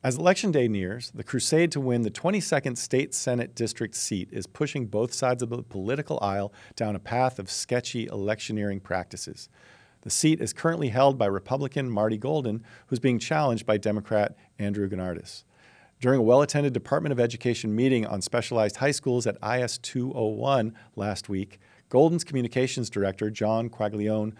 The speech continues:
tweeted that Gounardes' staffer was distributing election materials inside the school. Now, according to the city's regulations of the chancellor rules,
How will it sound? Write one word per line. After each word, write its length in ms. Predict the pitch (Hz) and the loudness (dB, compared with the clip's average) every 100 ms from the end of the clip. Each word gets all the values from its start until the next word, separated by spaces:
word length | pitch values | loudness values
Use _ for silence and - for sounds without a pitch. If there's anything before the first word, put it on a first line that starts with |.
| - | -18
tweeted 300 | - 208 156 | -2 2 2
that 120 | 127 113 | 0 -2
Gounardes' 520 | 117 139 165 - 117 | 0 0 0 -6 -8
staffer 640 | - - 123 135 107 98 - - - | -4 2 4 4 -2 -4 -8 -18 -10
was 100 | 110 | -6
distributing 540 | 120 - 170 170 147 | -4 -2 0 0 0
election 500 | 127 113 135 147 - | 0 2 2 2 -2
materials 440 | 117 - 101 101 - | -4 -2 -2 -2 -4
inside 400 | 101 - 92 95 | -6 -4 -4 -4
the 80 | |
school. 360 | - - 143 92 - - - - | -4 0 0 -2 -10 -20 -20 -6
Now, 100 | 107 | -4
according 320 | - 123 120 | 4 4 4
to 60 | 107 | 0
the 60 | |
city's 280 | - 123 107 | -2 -2 0
regulations 600 | 113 104 104 107 - 98 | 0 2 0 0 -4 -6
of 120 | 107 | -6
the 60 | 104 | -8
chancellor 540 | - 120 120 - 110 | -4 -2 -2 -4 -4
rules, 400 | 107 160 120 98 | -2 0 0 0